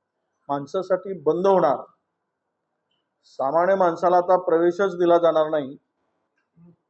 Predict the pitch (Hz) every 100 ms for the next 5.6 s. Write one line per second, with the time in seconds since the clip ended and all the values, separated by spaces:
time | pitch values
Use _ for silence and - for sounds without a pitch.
0 | - 139 - 170 156 156 180 175 156 156
1 | 165 160 143 135 147 151 151 143 139 135
2 | 131 127 127 - _ _ _ _ _ _
3 | _ _ _ _ _ _ _ 156 147 _
4 | 151 175 196 185 151 151 180 180 180 180
5 | 190 175 165 156 170 170